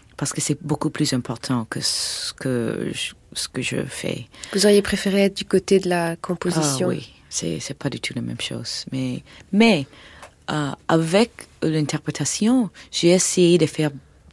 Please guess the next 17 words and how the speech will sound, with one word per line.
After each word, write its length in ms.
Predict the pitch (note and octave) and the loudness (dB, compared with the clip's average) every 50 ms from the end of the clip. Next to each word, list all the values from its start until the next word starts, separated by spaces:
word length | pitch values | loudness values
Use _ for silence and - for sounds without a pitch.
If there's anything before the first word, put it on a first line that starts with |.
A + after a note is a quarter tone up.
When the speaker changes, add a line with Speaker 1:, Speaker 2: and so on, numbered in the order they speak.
| _ _ | _ _
Speaker 1:
beaucoup 440 | - F#3 F3 - - - F#3 E3+ D3 - _ _ _ - - _ _ | -2 0 0 0 -2 -2 -2 -2 -4 -8 _ _ _ -20 -20 _ _
qui 220 | - - E3 D#3+ | -4 0 2 4
est 40 | D#3 D3+ | 4 4
original, 680 | C3+ D3 D3 C#3 - D3 D3 D3+ E3 F3+ F3+ F3 E3+ - | 4 4 2 2 2 2 2 4 4 4 4 4 2 0
qui 160 | - - - | -4 -4 -2
est 40 | C3 | 0
la 100 | C3 C3 | 0 0
mienne, 460 | C#3 D3 D#3+ E3+ F3 F3 E3+ D#3+ D3+ | 2 2 2 2 2 2 0 -2 -2
qui 260 | - - - C#3+ C#3 | -4 -4 -2 -2 -2
est, 300 | C3+ C3 C3 B2+ B2+ C3 - - - - - - - - - - _ | -2 -2 -2 -4 -6 -8 -12 -16 -20 -20 -20 -20 -20 -20 -20 -16 _
qui, 540 | - - D3+ D3 C#3+ C#3 C#3 C3+ C3+ C3 - - | -8 -6 -4 -2 -2 -2 -2 -2 -2 -4 -2 0
de 120 | D3+ D#3 | 0 0
dire 260 | D3 C#3 E3+ E3+ D3+ - | 2 4 2 2 2 0
quelque 220 | - E3 - - | -2 -2 0 0
chose 220 | - - D3+ C#3 - | -2 -2 -2 -2 0
de 60 | D3 | 0
nouvel, 540 | C#3+ C3+ C3+ D#3 D#3 D#3+ D#3+ D3+ C3+ B2+ | 0 0 2 2 2 2 2 2 0 -2